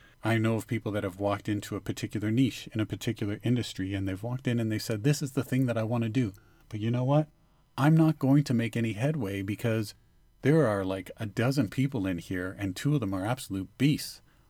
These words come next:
monstrous in the industry, and there's no way I'm gonna get heard because they've already got it covered.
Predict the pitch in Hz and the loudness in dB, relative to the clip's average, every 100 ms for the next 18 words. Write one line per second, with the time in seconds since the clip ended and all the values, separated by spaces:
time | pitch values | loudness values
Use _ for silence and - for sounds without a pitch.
0 | _ - 120 151 156 - 98 - 101 107 | _ -4 4 6 4 0 -4 -2 -2 0
1 | 127 101 - 90 104 113 113 101 110 120 | 0 -2 -6 -8 -4 -2 -2 -2 -2 0
2 | 127 127 120 117 107 107 107 107 107 - | 0 0 0 -2 -4 -4 -4 -4 -6 -6
3 | 101 92 98 104 90 92 123 117 104 104 | -6 -6 -8 -8 -8 -4 -2 0 -2 -2
4 | 107 101 107 - 92 85 | -4 -4 -4 -2 -2 -4